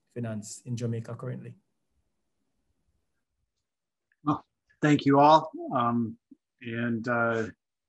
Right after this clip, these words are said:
Speaker 2: guess looks like we're close, coming to a close on the time here. And, uh, uh, thank the, I'd like to thank the panelists for the Camilo Trench, Elizabeth Wheaton, and Rob Brown for your very, uh, thoughtful and insightful,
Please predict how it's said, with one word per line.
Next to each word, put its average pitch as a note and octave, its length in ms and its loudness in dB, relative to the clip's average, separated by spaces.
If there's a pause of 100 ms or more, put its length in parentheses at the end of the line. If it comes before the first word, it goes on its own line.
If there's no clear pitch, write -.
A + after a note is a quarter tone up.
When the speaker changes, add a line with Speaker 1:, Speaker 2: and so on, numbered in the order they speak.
(420)
Speaker 2:
guess C3+ 200 -6
looks D3+ 220 0
like C#3+ 180 2
we're B2 120 -2
close, C#3 500 0
coming D3 240 4
to C3 140 0
a A#2+ 60 -2
close C#3+ 500 2
on B2 220 2
the A#2 80 -4
time C#3+ 360 0
here. E3 420 -2
And, A2+ 440 -8
uh, A2 300 -4 (640)
uh, B2 60 -8 (140)
thank B2 260 -8
the, A#2 300 -8
I'd - 580 -20
like C3+ 120 -10
to A2+ 100 -12
thank B2+ 220 -6
the B2 60 -12
panelists C#3+ 680 -2
for B2 140 -8
the A2 380 -8 (840)
Camilo A#2 300 -6
Trench, C3+ 460 -4
Elizabeth A#2 380 -6
Wheaton, C#3 300 -2
and A#2+ 100 -2
Rob A2+ 320 0
Brown C#3 440 6
for A#2+ 100 0
your A2+ 360 0 (560)
very, A#2+ 460 4
uh, A2 260 2 (160)
thoughtful B2 500 0
and A2+ 160 -4
insightful, A2 680 -6